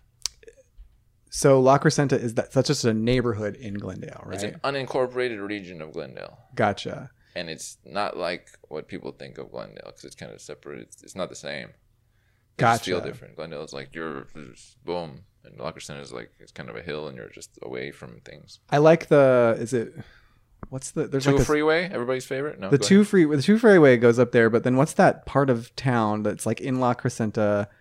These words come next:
Speaker 2: Montrose, Montrose,
Speaker 1: Montrose, yeah, I
Speaker 2: Montrose.
Speaker 1: like Montrose.
Speaker 2: Who doesn't like Montrose?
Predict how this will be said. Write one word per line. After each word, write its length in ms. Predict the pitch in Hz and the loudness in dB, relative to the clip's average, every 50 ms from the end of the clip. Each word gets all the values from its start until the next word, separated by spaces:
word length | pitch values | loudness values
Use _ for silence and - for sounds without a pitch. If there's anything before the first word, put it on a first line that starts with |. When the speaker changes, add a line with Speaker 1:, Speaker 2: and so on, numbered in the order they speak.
| _ _ _ _ _ _ _ | _ _ _ _ _ _ _
Speaker 2:
Montrose, 440 | - 90 110 120 143 143 139 135 135 | -4 -4 -2 0 0 0 0 -2 -6
Montrose, 220 | 107 98 98 - | -10 -12 -4 0
Speaker 1:
Montrose, 460 | 143 156 160 - 165 151 139 120 87 147 | 2 2 4 6 4 4 4 4 2 2
yeah, 100 | 143 139 | 4 4
I 80 | 131 | 4
Speaker 2:
Montrose. 40 | 123 | 4
Speaker 1:
like 140 | 123 123 123 | 2 0 -2
Montrose. 360 | 120 113 107 - 113 117 - - | -6 -8 -8 -8 -10 -10 -10 -8
Speaker 2:
Who 60 | 95 | -8
doesn't 200 | 92 87 92 87 | -8 -8 -8 -10
like 160 | 82 85 85 | -16 -16 -14
Montrose? 480 | 85 80 82 85 - - - 95 - | -14 -16 -16 -16 -18 -20 -20 -20 -20